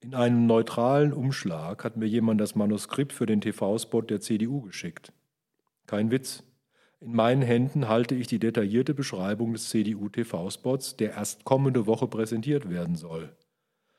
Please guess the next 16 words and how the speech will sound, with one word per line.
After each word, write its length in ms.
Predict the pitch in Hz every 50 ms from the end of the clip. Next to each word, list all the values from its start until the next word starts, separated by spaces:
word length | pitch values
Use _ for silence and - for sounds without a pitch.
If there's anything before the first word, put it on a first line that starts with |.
| _ _ _ _ _ _ _ _ _ _ _ _
Puh, 440 | - 139 160 170 139 101 90 80 71 - - - - - - _ _
woher 280 | - 92 104 110 104 92
kommt 260 | - 160 190 190 -
das 180 | 87 82 - -
denn? 320 | - 92 85 80 78 80 _ _ _ _ _ _
Ist 200 | - - - -
das 220 | 90 82 - - _ _
echt? 460 | - - 110 143 - - - - - _ _ _ _ _ _ _ _ _ _ _ _ _ _ _ _ _ _ _ _ _ _ _ _ _ _ _ _ _ _ _ _ _ _ _ _ _ _ _ _ _ _ _
Als 180 | - 113 117 131
ich 60 | 120
das 200 | - 120 117 -
Kajo 400 | - 117 113 123 139 160 151 120
erzähle, 500 | 110 107 - - 110 107 110 123 123 117
wird 120 | 123 123
er 60 | 120
selbst 320 | 107 113 120 120 120 -